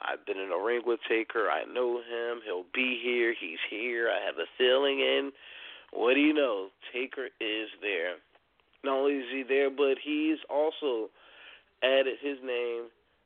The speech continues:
to the Royal Rumble match, along with Brock Lesnar,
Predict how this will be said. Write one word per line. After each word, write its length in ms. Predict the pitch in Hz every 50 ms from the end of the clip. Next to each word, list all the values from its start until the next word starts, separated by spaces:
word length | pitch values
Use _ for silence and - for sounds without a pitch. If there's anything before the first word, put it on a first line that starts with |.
| _ _ - -
to 60 | 151
the 80 | 147 147
Royal 360 | 139 135 143 143 143 139 143
Rumble 300 | 147 151 151 147 135 123
match, 340 | 123 120 117 117 113 - - - - - - _ _ _ _ _ _ _ _ _ _ _ _ _ _ - - - - _ _ _ _ -
along 280 | - 98 101 95 92 -
with 120 | - - - _
Brock 280 | - 98 92 80 - - - -
Lesnar, 680 | 139 147 147 139 120 - 110 98 104 69 65 65